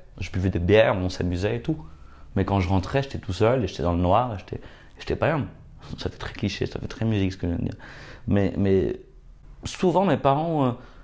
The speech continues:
euh, m'ont dit, « Bon, on voit que ta tête là, c'est pas,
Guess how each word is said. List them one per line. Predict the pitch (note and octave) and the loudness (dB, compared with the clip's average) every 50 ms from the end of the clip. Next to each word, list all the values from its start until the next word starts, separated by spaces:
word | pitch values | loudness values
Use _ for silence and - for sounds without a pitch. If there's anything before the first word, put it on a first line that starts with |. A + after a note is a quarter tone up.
| - - - - | -14 -6 -4 0
euh, | A#2 A#2+ B2 B2+ B2 A#2 A2 - C#2 - - - | 0 2 2 2 2 2 0 -2 -4 -6 -4 0
m'ont | - C3 D3 D#3+ E3 | 0 2 2 2 0
dit, « | D3+ D#3+ F3+ F3+ E3 - | 0 0 0 -2 -2 -2
Bon, | - - G#2 C3 | -2 0 0 0
on | D3+ D3+ C3+ B2 A#2 G2+ | 0 0 0 2 2 2
voit | G2 A#2+ F3+ - - | 2 0 -2 -2 -4
que | - D3 C#3+ C#3 C#3 C#3 C#3 C#3 C3+ C3 C3+ - - - - - - - - - - - - - - | -4 -2 -2 -2 -2 -2 -4 -4 -6 -8 -10 -14 -18 -20 -20 -20 -20 -20 -20 -20 -20 -20 -18 -6 0
ta | - D#3+ - | 0 0 2
tête | - - G#3 A#3 A3+ A#3 | 4 6 6 6 6 6
là, | G#3 G#3 A#3 A3+ | 6 6 6 6
c'est | G#3+ - A#3+ - | 6 4 0 0
pas, | - - G3+ G#3 G3+ F#3+ F#3 F3 D#3+ | 2 4 4 4 4 4 2 0 -2